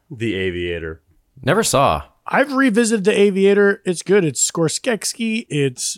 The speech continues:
Speaker 3: Leo. It's Fun L A, Howard Hughes stuff. Check it out. You see this Jaws
Speaker 1: It's
Speaker 3: house.
Speaker 1: little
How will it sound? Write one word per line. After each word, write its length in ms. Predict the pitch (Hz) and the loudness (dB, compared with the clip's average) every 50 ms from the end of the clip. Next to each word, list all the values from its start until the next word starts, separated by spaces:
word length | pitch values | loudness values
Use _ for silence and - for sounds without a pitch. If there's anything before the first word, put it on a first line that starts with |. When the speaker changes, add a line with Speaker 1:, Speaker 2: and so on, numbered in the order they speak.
| - | -8
Speaker 3:
Leo. 760 | 139 135 160 214 247 247 240 233 226 220 214 214 208 208 214 - | -4 -2 0 0 2 2 2 2 2 2 2 2 2 2 0 -2
It's 240 | 160 151 131 - - | -4 -6 -4 -6 -8
Fun 380 | - - 180 185 185 180 175 - - | -4 -2 -2 0 0 0 -2 -2 0
L 240 | 175 175 175 175 180 | 0 2 2 2 2
A, 360 | 180 185 185 185 180 180 170 | 2 2 0 0 0 0 0
Howard 340 | 151 156 175 180 175 170 151 | 0 0 0 0 0 -2 -4
Hughes 360 | 135 - 175 175 175 175 165 - | -6 -8 -6 -4 -4 -4 -4 -4
stuff. 480 | - - - - 170 175 170 - - - | -6 -6 -6 -4 -4 -4 -4 -6 -8 -10
Check 240 | - 165 165 - - | -6 -6 -6 -4 -4
it 60 | 165 | -2
out. 180 | 180 170 151 123 | -2 -2 -2 -4
You 80 | 131 127 | -4 -6
see 280 | - - - 220 226 | -4 -4 -2 -2 -2
this 240 | 185 143 113 104 110 | -2 -4 -6 -8 -12
Jaws 480 | 113 113 - 120 131 156 185 180 135 120 | -12 -8 -4 -2 2 2 2 2 2 -2
Speaker 1:
It's 80 | 113 | -4
Speaker 3:
house. 100 | 107 107 | -6 -6
Speaker 1:
little 320 | 127 131 135 147 139 - | -6 -4 -4 -4 -4 -4